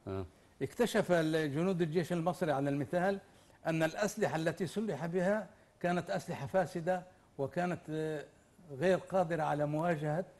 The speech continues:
Speaker 1: مم.
Speaker 2: الأسلحة البريطانية التي زودت فيها العصابات الصهيونية.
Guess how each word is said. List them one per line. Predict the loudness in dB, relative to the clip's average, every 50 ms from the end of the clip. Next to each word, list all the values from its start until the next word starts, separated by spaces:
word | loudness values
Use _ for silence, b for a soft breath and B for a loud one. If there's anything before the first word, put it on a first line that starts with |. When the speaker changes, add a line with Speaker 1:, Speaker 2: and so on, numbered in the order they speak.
| -10 -6
Speaker 1:
مم. | -4 -4 -4
Speaker 2:
الأسلحة | -2 -2 -2 -2 -2 -2 -4 -2 -2
البريطانية | -2 -2 -2 -2 -2 -2 -2 -2 -2 -2 -2 -2 0 0 -2 -2 -6 B B B B
التي | -2 -2 -2 -2 -2 -2
زودت | -2 -2 -2 -2 0 -2 -2 -4 -4
فيها | -4 -4 -4
العصابات | -4 -6 -8 -8 -8 -6 -6 -6 -8
الصهيونية. | -10 -10 -10 -8 -8 -6 -8 -8 -10 -12 -14